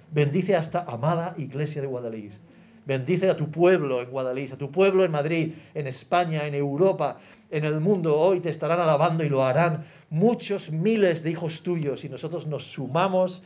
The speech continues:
a ese grupo diciéndote, bendito eres Dios, sosténnos con tu gracia y ayúdanos a ser fieles hasta el final.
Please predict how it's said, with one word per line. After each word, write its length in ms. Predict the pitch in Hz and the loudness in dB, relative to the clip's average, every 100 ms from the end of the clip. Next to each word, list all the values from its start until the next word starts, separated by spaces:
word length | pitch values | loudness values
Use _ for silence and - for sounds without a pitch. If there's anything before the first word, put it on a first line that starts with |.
| - - _ - | -20 -20 _ -6
a 100 | 156 | -4
ese 180 | 156 170 | -2 -2
grupo 320 | 147 151 139 | -2 -2 -2
diciéndote, 540 | 131 131 143 135 147 | -4 -4 -4 0 0
bendito 1000 | 139 - 135 131 127 139 240 240 220 220 - | 0 -4 -6 -6 -4 2 2 6 4 2 2
eres 440 | 196 175 135 - | 4 4 0 -4
Dios, 460 | 131 139 113 - - _ _ | -6 -4 -6 -10 -20 _ _
sosténnos 920 | - 175 143 - - 226 202 175 165 | -8 -6 -4 -8 2 4 4 -2 -4
con 140 | 165 156 | -6 -6
tu 100 | 151 | -4
gracia 500 | 147 139 127 110 104 - _ _ - | -2 -2 -6 -10 -12 -20 _ _ -6
y 80 | |
ayúdanos 680 | 135 117 113 196 190 151 127 | -6 -6 -2 0 2 0 -4
a 60 | 127 | -8
ser 280 | - 135 123 - | -8 -6 -8 -12
fieles 760 | - 151 156 117 107 104 - _ _ _ _ _ _ - | -4 0 2 0 -8 -16 -20 _ _ _ _ _ _ -14
hasta 320 | 127 - 123 | -14 -10 -8
el 140 | 117 | -8
final. 500 | 107 - 113 104 90 | -10 -14 -12 -10 -12